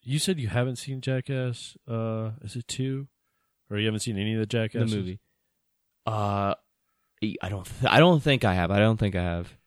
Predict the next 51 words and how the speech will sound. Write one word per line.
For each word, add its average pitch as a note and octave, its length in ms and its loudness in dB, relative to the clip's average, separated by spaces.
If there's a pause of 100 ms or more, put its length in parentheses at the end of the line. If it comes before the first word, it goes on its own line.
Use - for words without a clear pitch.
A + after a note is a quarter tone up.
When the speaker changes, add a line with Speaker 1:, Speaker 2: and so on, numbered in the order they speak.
(380)
Speaker 1:
Well, F#2+ 200 0
there's G#2+ 340 -2
a, F2+ 480 -4 (1900)
one A#2 160 0
of A#2+ 80 0
the G2 40 -2
best F2+ 360 -4
bits. F2 240 -4
I F#2 60 -4
don't G#2 140 -2
even F2+ 160 -6
wanna, E2+ 260 -6 (540)
like, G#2 180 0 (360)
Speaker 2:
<laughs> - 340 -20
Speaker 1:
spoil A#2 520 2
it B2+ 40 6
Speaker 2:
Spoil B2+ 40 4
Speaker 1:
if - 80 -
Speaker 2:
it. A2+ 60 0
Speaker 1:
you C3 40 6
haven't C3+ 160 2
seen C#3 200 0
it, B2 60 0
but F#2+ 140 0
one A2+ 180 -2
of G2 120 -4
the G#2+ 80 -2
<laughs> - 0 -
best, - 160 0 (680)
essentially B2+ 440 -2
they're, G2+ 140 0
like, G2+ 200 -6
pranking G#2 440 -6
one F#2 160 -6
of F2+ 100 -8
the F2 80 -10
dudes F2 260 -10
that's E2+ 200 -12
in F#2+ 180 -12
on F#2+ 140 -8
Jackass, G2 580 -8 (840)
Speaker 2:
Mm-hmm. G#2 80 -4
Speaker 1:
um, E2+ 480 -4
who G#2 140 -4
thinks G2 260 -6
he's F#2+ 220 -6
gonna G2+ 160 -2
be G#2+ 80 0
doing A2+ 160 0
the A2 80 -2
pranking. B2+ 540 -4